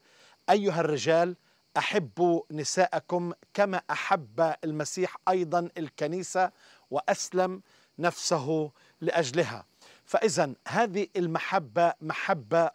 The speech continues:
قوية. الرب يسوع المسيح هو مثالنا في هذه المحبة، قال: "ليس لأحد حب أعظم من هذا أن يضع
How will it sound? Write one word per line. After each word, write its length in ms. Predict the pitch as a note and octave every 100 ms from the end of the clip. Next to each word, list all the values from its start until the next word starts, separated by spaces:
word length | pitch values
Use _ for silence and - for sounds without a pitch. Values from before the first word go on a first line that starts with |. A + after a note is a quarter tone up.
| -
قوية. 420 | E3+ F#3 C#3+ G#2 _ - - - _
الرب 460 | D#3+ D#3+ G3+ C#3+ F#3 -
يسوع 640 | F3 D3+ - G3+ F#3 -
المسيح 640 | E3 D#3+ - G3 G3+ - - _ -
هو 460 | F3 G3 F3 F#3 -
مثالنا 580 | D#3+ D3+ - F3+ D#3 D#3
في 300 | - D#3 C#3+
هذه 380 | F3+ F3+ D#3 D3+
المحبة، 560 | E3+ D#3+ - E3+ G#2+ F2+ _ _
قال: 320 | D3 E3 F#3+ - _ - - -
"ليس 440 | D3 G#3 G3 - F#3+ F3+ -
لأحد 800 | D#3 D#3 F#3 - D#3+ C3+ E3+ E3 -
حب 360 | - - F#3 A#2 - -
أعظم 500 | F3+ D#3 D#3 E3 E3 E3 -
من 180 | D#3
هذا 420 | C3 D#3 C3+ D#3 E3+ _ - _ -
أن 140 | D#3+ D#3
يضع 360 | F#3 F3 E3